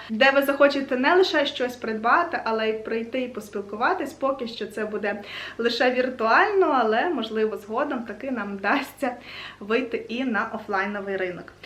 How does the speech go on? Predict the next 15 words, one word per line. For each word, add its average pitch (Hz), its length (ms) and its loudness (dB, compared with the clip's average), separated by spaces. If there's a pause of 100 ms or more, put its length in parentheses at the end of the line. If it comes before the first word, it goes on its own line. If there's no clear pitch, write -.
(200)
Словом, 311 340 6
друзі, 320 320 4
дуже 311 340 2
на 285 100 6
вас 269 240 4
розраховуємо. 302 760 2
Для 269 160 2
мене 285 240 4
це 262 140 -2
такий 262 240 -4
дуже 220 460 -2
хвилюючий 226 680 -2
момент. 254 640 0
Е, 220 360 -4
роблю 262 400 0